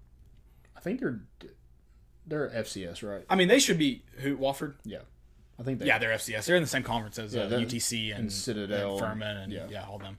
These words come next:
Speaker 1: Yeah, they're, they're one of the best
Speaker 2: Southern Conference.
Speaker 1: F C S teams.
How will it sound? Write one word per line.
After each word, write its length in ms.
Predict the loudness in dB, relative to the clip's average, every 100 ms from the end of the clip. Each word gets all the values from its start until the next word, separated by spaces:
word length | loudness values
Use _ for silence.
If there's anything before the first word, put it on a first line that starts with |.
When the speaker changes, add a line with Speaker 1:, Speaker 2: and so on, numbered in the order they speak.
| -10
Speaker 1:
Yeah, 120 | -6
they're, 180 | -4 -4
they're 160 | 0 2
one 140 | 2
of 80 | 2
the 80 | 0
best 420 | 0 0 0 -2
Speaker 2:
Southern 240 | -4 -4 -4
Conference. 460 | -6 -6 -12 -14 -18 -14 -4
Speaker 1:
F 140 | -2
C 160 | -2 -6
S 100 | -8
teams. 460 | -14 -18 -18 -20